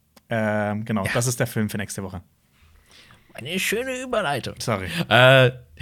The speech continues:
Speaker 2: die ist nicht drin, die, aber da, die, da, da, das fällt mir jetzt dra-, ein. Da hat, äh, jemand geschrieben, und zwar unsere Meinung zu Untertiteln.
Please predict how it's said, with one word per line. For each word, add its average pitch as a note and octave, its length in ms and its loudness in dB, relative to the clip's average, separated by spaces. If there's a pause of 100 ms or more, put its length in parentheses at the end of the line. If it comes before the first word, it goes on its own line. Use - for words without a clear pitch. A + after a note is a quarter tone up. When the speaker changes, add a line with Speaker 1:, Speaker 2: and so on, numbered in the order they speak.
(140)
Speaker 2:
die C3 80 4
ist E3+ 140 4
nicht F#3 160 4
drin, A#3 160 2
die, G3+ 100 -2
aber C#3 100 4
da, C#3 140 6
die, C#3 340 -8
da, A2 200 2
da, B2+ 240 6
das B2 180 0
fällt D#3 200 0
mir C3+ 100 -2
jetzt B2+ 240 -2
dra-, A#2 300 -2
ein. D#3 180 0
Da A2+ 160 2
hat, - 220 -6
äh, A#2 400 0
jemand B2 420 0
geschrieben, B2 680 -2
und A2 160 -4
zwar A2 340 0
unsere A#2+ 240 2
Meinung A#2+ 300 4
zu - 160 -10
Untertiteln. C#3 840 0